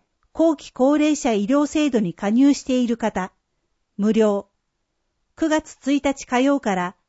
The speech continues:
令和三年二月二十日土曜。口腔内審査、口腔機能評価。胃がん、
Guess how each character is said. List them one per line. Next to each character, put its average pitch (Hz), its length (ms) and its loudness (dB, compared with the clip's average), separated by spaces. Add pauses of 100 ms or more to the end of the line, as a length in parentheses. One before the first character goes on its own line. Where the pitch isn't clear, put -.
(100)
令 294 240 2
和 262 100 0
三 226 320 -2
年 208 300 -4
二 202 140 -2
月 294 260 -2
二 247 120 -2
十 - 120 -16
日 214 280 -6
土 214 180 0
曜。 240 340 0 (1120)
口 302 180 2
腔 320 220 2
内 294 220 4
審 269 220 0
査、 - 260 -8 (600)
口 302 240 2
腔 302 280 -2
機 277 180 0
能 294 200 4
評 254 280 0
価。 156 240 -14 (2000)
胃 226 160 -2
が 277 240 0
ん、 269 100 -8